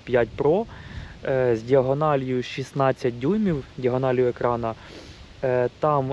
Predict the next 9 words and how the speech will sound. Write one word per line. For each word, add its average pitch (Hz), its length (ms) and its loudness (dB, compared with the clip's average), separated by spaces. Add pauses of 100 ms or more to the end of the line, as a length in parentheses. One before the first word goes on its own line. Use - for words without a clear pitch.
е, 127 380 2
новий 139 500 2
процесор, 131 840 0 (320)
навіть 135 340 2
уже 127 440 2
це 131 100 0
не 127 140 -4
чотирнадцяте 156 560 -2
покоління 131 720 0